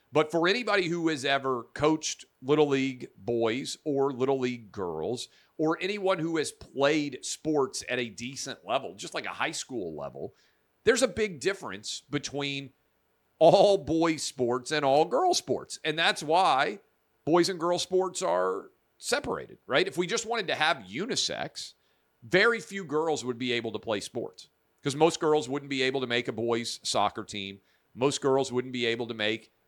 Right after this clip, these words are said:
a men's swimming team, right? If we just had unisex sports, what that would mean is the exclusion of women. And it's very important to realize this is only a story for men pretending to be women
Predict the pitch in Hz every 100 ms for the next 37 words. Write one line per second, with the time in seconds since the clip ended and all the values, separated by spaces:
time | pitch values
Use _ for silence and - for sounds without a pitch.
0 | - 110 110 117 120 - 110 107 101 98
1 | 92 90 92 107 _ - 139 139 156 143
2 | - 202 226 - 160 147 131 104 113 151
3 | 156 123 - 90 - - - 180 156 80
4 | - - - _ _ 123 160 185 160 151
5 | 160 123 120 123 113 113 110 - - 139
6 | 123 101 90 101 131 71 - _ _ -
7 | - 139 127 131 127 - 135 120 147 262
8 | 254 165 - 175 147 139 - 117 151 202
9 | 120 98 95 95 - _ _ _ _ _
10 | _ _ _ _ 120 247 - 311 208 180
11 | 202 196 165 127 - 180 165 135 113 -
12 | 131 117 127 131 120 113 - 123 113 104
13 | 95 92 85 117 98 78